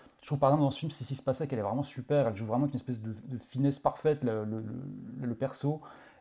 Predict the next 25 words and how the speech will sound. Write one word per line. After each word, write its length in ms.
Et 140
en 60
fait, 180
lui, 100
il 120
écrase 340
tout 80
avec 160
la 80
mère 240
folle, 420
les 100
cordes 200
qui 100
grincent, 760
euh, 120
enfin, 240
tu 80
vois, 80
il 100
en 60
fait 120
des 100
tonnes, 320
quoi. 220